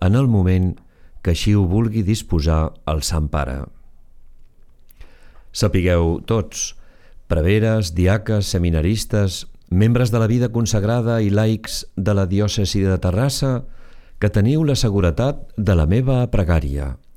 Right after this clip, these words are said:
i la meva disponibilitat per tots vosaltres i per les vostres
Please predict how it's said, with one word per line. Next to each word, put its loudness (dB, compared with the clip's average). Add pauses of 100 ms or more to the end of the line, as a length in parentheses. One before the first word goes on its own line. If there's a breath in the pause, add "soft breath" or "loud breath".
(540 loud breath)
i 4
la 6
meva 2
disponibilitat 0
per 0
tots -4
vosaltres 0 (760 soft breath)
i 2
per 2
les 2
vostres 0